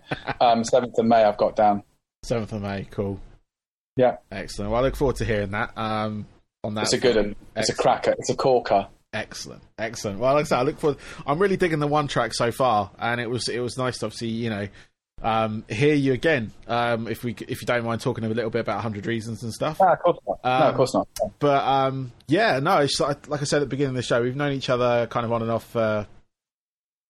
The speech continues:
Speaker 2: A long time.
Speaker 1: a long time, um, and,
Speaker 2: <laughs>
Speaker 1: and
Speaker 2: That's all we can say now. Your beard didn't used to be that colour. Let's just
Speaker 1: No,
Speaker 2: say that.
Speaker 1: yeah, yeah, that is exactly,
Speaker 2: <laughs>
Speaker 1: yeah, and I used to have hair underneath this hat, which I no longer have. So,
Speaker 2: Fair play.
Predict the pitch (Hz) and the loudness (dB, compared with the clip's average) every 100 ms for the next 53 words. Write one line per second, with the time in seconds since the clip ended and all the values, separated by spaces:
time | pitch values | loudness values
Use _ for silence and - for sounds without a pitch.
0 | - 117 117 110 104 107 95 95 110 117 | 0 4 4 4 2 2 2 0 0 0
1 | 113 104 113 101 98 104 107 107 104 107 | -2 -4 -4 -4 -4 -4 -6 -6 -6 -2
2 | 247 220 240 262 220 196 - - 180 165 | 0 2 4 4 6 4 2 0 2 4
3 | 151 143 147 131 127 - - - 156 151 | 2 4 4 6 4 2 -8 2 4 6
4 | 160 147 143 139 127 135 - 120 123 120 | 4 4 4 2 2 2 0 2 4 4
5 | 110 - 113 104 101 110 117 - 113 160 | 2 2 4 6 4 4 2 2 2 4
6 | 135 104 101 90 143 147 107 - - 135 | 4 6 4 4 2 2 0 -6 -2 0
7 | 120 131 135 190 226 147 180 135 123 123 | 2 0 2 4 4 4 2 0 0 -2
8 | 131 123 117 120 123 131 135 - 127 123 | 0 0 2 0 2 2 2 0 0 0
9 | 113 131 117 104 - 117 113 110 113 - | 0 2 2 2 0 -2 0 0 -4 -2
10 | 117 101 110 123 113 120 117 113 107 110 | -2 -4 -4 -2 0 0 -2 -4 -4 -4
11 | 95 - - _ _ _ - - 160 117 | -6 -12 -20 _ _ _ -8 -2 4 4
12 | 104 113 104 | 6 6 4